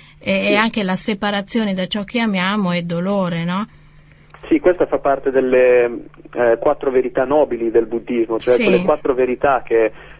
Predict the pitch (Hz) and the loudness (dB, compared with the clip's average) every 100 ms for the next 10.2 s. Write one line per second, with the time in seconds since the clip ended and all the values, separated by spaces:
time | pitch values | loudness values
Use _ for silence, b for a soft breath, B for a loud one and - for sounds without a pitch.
0 | B 110 110 110 110 104 110 104 107 110 | B 0 2 4 2 2 2 2 0 -2
1 | 135 151 123 120 113 - - - 117 110 | 2 2 4 2 2 -4 -18 -6 -2 0
2 | 107 104 104 104 110 123 117 117 113 - | 0 0 0 0 2 0 4 4 2 0
3 | 147 127 117 - 135 135 156 127 143 135 | 0 2 0 2 2 4 2 0 -4 -2
4 | 123 120 135 - 123 147 143 131 120 139 | -2 0 0 0 -2 0 0 0 2 2
5 | 147 120 117 - 117 - 117 113 113 117 | 0 0 -2 -2 -2 -2 -2 0 0 -2
6 | 113 131 135 135 135 131 - - - - | -2 -2 -2 -2 -2 -2 -6 -20 -20 -10
7 | 110 110 110 113 110 110 110 - 123 - | -2 0 2 2 2 2 0 0 -2 0
8 | 135 135 120 127 127 135 - 147 131 117 | -2 0 -4 -2 2 2 2 0 0 -2
9 | 117 113 131 123 113 127 135 - 120 113 | -4 -2 0 0 -2 -6 -8 -2 0 0
10 | 117 | -2